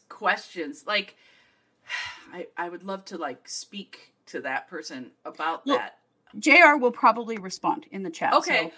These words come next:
Speaker 1: Well, I, I guess I would wanna check out, you know, are you getting feedback that you have flat affect? Like, is that the thing that, like, do you care even? Or is it just something that people keep saying to you and now you care?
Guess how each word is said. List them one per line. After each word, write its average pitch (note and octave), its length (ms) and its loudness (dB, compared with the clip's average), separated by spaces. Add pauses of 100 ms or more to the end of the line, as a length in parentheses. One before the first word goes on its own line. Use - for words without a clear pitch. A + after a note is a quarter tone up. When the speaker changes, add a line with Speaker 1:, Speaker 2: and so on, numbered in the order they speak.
(160)
Speaker 1:
Well, F4+ 400 12
I, D#4+ 260 4
I D#4 80 2
guess F#4+ 280 -2
I F#4+ 240 6
would D4+ 140 -4
wanna C#4 240 -4
check B3+ 340 -2
out, G#3+ 340 0
you A#3+ 80 -10
know, A3+ 140 -4
are G#3+ 180 0
you G#3+ 140 -6
getting C#4+ 260 -6
feedback D4 560 -4
that A3+ 120 -4
you F#3 80 -4
have F3+ 120 -8
flat G3 340 -2
affect? F#3 680 -2
Like, F3+ 200 -8
is F3 180 -14
that D#3+ 260 0
the - 80 -14
thing A#3 460 -12
that, F3+ 220 -8 (460)
like, G3 200 -6
do G#3 100 -14
you A3 140 -12
care G#3 760 4
even? G#4+ 360 0 (280)
Or C4 220 6
is B3+ 220 0
it B3 120 -4
just C#4 240 -6
something C#4 380 -2
that A3 140 -6
people A#3+ 280 -10
keep A3+ 260 -12
saying A#3 460 -4
to C4+ 120 -14
you C4+ 240 -4
and F#3+ 160 -2
now F#3 260 10
you D#4 200 -4
care? F#4+ 480 -8